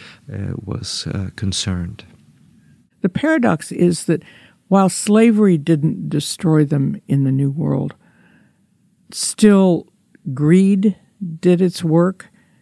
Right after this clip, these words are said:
Speaker 2: disease did its work, and the people were ravaged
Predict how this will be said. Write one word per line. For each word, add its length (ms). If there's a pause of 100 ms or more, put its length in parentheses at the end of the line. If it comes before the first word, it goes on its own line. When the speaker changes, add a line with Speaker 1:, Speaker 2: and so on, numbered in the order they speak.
(120)
Speaker 2:
disease 840 (540)
did 180
its 200
work, 440 (520)
and 280
the 60
people 480
were 280
ravaged 840